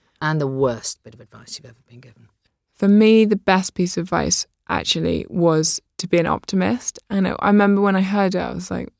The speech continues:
Speaker 2: "Mm, it doesn't feel like the most <laughs> important of all things when creating a business." But actually, I think what I've realized is that that sense of attitude is so important, 'cause you do, as you just said, have those really stressful periods, those really difficult periods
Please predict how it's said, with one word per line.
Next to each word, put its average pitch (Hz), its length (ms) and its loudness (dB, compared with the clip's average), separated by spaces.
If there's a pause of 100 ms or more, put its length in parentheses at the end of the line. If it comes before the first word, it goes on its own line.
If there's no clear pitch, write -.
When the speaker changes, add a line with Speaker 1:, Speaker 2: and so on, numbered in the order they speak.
Speaker 2:
"Mm, 202 220 -2 (180)
it 247 100 -20
doesn't 190 300 -6
feel 185 160 0
like 175 160 0
the - 80 -4
most 190 320 2
<laughs> 180 60 -2
important 185 440 2
of 160 140 0
all 175 120 2
things 165 300 -2
when 170 140 -2
creating 160 380 -2
a 156 60 0
business." 156 440 -2 (460)
But - 100 0
actually, 196 400 2
I 175 60 2
think 185 220 0
what 180 80 0
I've 170 220 -2
realized 175 380 2
is 175 80 -10
that - 240 -8
that - 240 -4
sense 170 220 -8
of - 60 -12
attitude 175 360 -6
is 175 80 -10
so 175 300 -2
important, 165 420 -4
'cause 185 160 -8
you 185 60 0
do, 190 180 4
as 170 140 0
you - 80 -10
just - 140 -8
said, 170 160 -4
have 170 140 -14
those 165 200 -6
really 170 200 -2
stressful 165 400 -8
periods, 165 400 -8
those 180 140 -10
really 175 380 0
difficult - 400 -8
periods 165 380 -4